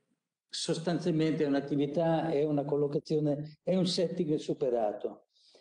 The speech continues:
Eh, dobbiamo pensare a queste tre dinamiche in maniera congiunta. Il secondo tema è quello della connettività, dove per connettività intendiamo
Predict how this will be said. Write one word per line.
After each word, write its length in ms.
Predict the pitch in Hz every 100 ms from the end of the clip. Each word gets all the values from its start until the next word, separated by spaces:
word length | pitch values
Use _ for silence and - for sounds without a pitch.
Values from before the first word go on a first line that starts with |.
| - _ _
Eh, 380 | - 120 117 117
dobbiamo 320 | 131 151 170
pensare 380 | 147 170 185 180
a 40 |
queste 220 | 180 165 160
tre 180 | 165
dinamiche 440 | 160 165 170 165 160
in 80 | 143
maniera 500 | 143 143 139 131 -
congiunta. 840 | 165 147 117 113 107 104 107 104 _ _ _ -
Il 100 | 131
secondo 500 | - 151 170 165 170
tema 480 | 180 202 170 131 117
è 100 | 127
quello 300 | 160 156 147
della 400 | 139 131 131 127
connettività, 880 | 170 165 143 151 139 151 185 185 196
dove 320 | 127 127 123
per 160 | 143 127
connettività 680 | 143 131 - 127 135 180
intendiamo 680 | 160 131 131 143 135 123